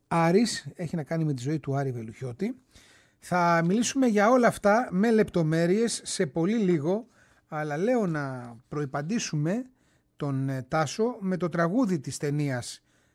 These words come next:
ε, της, ε, θεατρικής, ε, του θεατρικού έργου, συγγνώμη, Ρίσκο, και αμέσως μετά θα είναι κοντά μας. Τάσο Σωτηράκης, καλημέρα.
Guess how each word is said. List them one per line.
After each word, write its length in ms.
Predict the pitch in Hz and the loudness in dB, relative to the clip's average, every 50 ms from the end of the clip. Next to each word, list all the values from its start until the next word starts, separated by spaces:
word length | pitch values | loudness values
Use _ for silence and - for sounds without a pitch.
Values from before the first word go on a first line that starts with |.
| _ _ _ _ | _ _ _ _
ε, 320 | - 120 131 131 123 120 | -14 -12 -10 -10 -10 -12
της, 360 | 113 - 151 135 - - - | -10 -8 -8 -8 -6 -8 -8
ε, 300 | 139 135 131 131 131 131 123 | -8 -8 -8 -8 -10 -10 -10
θεατρικής, 760 | - 151 139 131 - 135 - - 202 170 131 - - - - | -8 -8 -8 -6 -8 -10 -6 -4 -4 -4 -4 -6 -8 -8 -10
ε, 40 | 127 | -10
του 200 | 123 120 - 143 | -10 -10 -10 -8
θεατρικού 340 | 113 143 135 127 131 143 175 | -6 -6 -6 -6 -4 -2 -2
έργου, 200 | 165 165 160 143 | 0 0 -2 -4
συγγνώμη, 480 | 127 - 139 143 160 160 156 147 127 - _ _ _ _ _ | -6 -6 -4 -2 -2 0 -2 -2 -4 -6 _ _ _ _ _
Ρίσκο, 520 | - 147 196 233 - - - 294 294 294 - _ _ _ _ _ _ _ | 0 2 2 2 2 2 0 0 0 0 -4 _ _ _ _ _ _ _
και 160 | - - 233 | 2 6 6
αμέσως 340 | 208 196 233 254 247 - 220 | 6 6 6 2 2 0 0
μετά 420 | 196 180 165 226 220 233 233 220 _ | 0 0 0 0 0 0 -2 -6 _
θα 200 | - - 180 170 | -6 -4 -2 0
είναι 140 | 180 180 | 0 0
κοντά 320 | 165 - - 143 135 139 123 | -2 -2 -4 -4 -4 -4 -6
μας. 340 | 107 101 - - - - _ _ _ _ _ _ _ _ _ _ | -6 -10 -14 -18 -20 -20 _ _ _ _ _ _ _ _ _ _
Τάσο 260 | - 220 262 214 262 | 6 8 8 8 8
Σωτηράκης, 640 | 220 240 233 214 254 262 285 262 196 - 190 - - | 6 4 6 8 10 10 10 10 8 4 0 -2 0
καλημέρα. 680 | - - 208 214 233 240 269 190 254 240 190 151 117 - | 2 4 4 6 6 8 10 10 10 10 8 6 4 -2